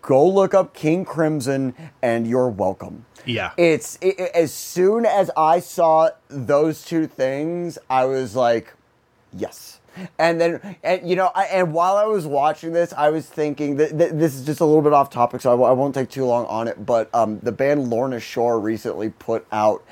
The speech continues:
Speaker 1: a, uh, a, a trilogy of videos for, uh, uh, from one of their newest albums. And the, uh, y-, do you know who Lorna Shore is?
Speaker 2: Yeah.
Speaker 1: Okay.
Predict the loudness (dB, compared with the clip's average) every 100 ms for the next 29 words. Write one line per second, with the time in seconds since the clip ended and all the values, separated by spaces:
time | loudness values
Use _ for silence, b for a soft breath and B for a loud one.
0 | -20 -6 0 2 2 -2 0 0 0 -2
1 | -2 -4 -4 0 2 2 0 -4 -4 -4
2 | -2 0 0 0 -4 -6 -4 -2 -2 -2
3 | -2 -4 -4 -6 -6 -6 -4 -2 -2 -4
4 | -4 -6 -8 -6 -4 -4 -4 -6 B -18
5 | -10 -2 0 0 -4 -10 -10 -2 2 2
6 | 0 4 4 4 2 -4 -2 0 2 4
7 | 4 4 2 0 -2 0 2 0 -2 -8
8 | _ -10 -10 -10 _ _ _ _ 0 2
9 | 2